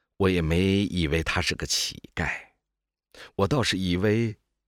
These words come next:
他必定有比无衣无食还大的困难，留了很小的一点儿门缝儿。我用一只眼往外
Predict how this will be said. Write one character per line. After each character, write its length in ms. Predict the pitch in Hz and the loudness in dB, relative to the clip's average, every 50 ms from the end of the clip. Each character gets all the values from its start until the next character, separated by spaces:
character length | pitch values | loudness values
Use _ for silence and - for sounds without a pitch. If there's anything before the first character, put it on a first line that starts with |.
| _ _ _ _ _ _ - - _ | _ _ _ _ _ _ -20 -20 _
他 180 | - - 120 - | -6 -4 -4 -2
必 300 | - 170 151 104 92 85 | 0 0 2 2 0 0
定 260 | - 110 104 92 80 - | 0 0 2 2 0 0
有 180 | 98 104 120 | 2 2 2
比 260 | 131 - - 78 80 80 | 0 -2 -4 -4 -4 -4
无 340 | - 90 98 101 123 127 | -2 -2 -2 0 0 0
衣 220 | 120 104 110 110 107 | -2 -2 0 -2 -2
无 260 | 92 76 87 104 104 | -4 -4 -6 -4 -2
食 280 | - - - - 101 101 | 0 0 0 0 -2 -4
还 420 | - - - 69 76 87 113 135 | -4 -2 -2 0 0 2 0 -2
大 300 | 127 - 101 90 - 64 | -2 -2 -4 -4 -4 -6
的 100 | - 76 | -6 -8
困 460 | - - - - 117 98 - 101 - | -8 -8 -4 -2 0 0 0 -2 -8
难， 260 | - - - - - _ _ _ _ _ _ _ _ - - - _ _ | -12 -14 -14 -16 -18 _ _ _ _ _ _ _ _ -20 -20 -20 _ _
留 220 | _ 90 92 87 104 | _ 2 2 4 2
了 100 | 107 92 | 0 -2
很 300 | - - 90 107 123 113 | -2 -2 -2 -2 -2 -4
小 260 | - - - 71 67 | -4 -4 -2 -2 -2
的 100 | - 80 | -2 -4
一 120 | 80 87 | -4 -2
点 160 | 78 - 69 | -2 -2 -2
儿 40 | 53 | -2
门 240 | 50 60 67 78 98 | -2 -2 -2 -2 -4
缝 240 | 104 - - 113 85 | -4 -4 -4 -2 -2
儿。 80 | 53 - - _ _ _ _ _ _ _ _ _ _ _ _ | -2 -6 -12 _ _ _ _ _ _ _ _ _ _ _ _
我 120 | - 107 | 2 2
用 160 | 110 123 135 127 | 4 4 2 2
一 220 | 110 165 147 127 | 2 2 2 2
只 240 | 104 - - 143 139 | 2 2 2 2 2
眼 240 | 110 85 67 62 73 | 2 2 0 0 -2
往 160 | 92 90 85 | -2 -2 0
外 140 | 87 95 | -2 -4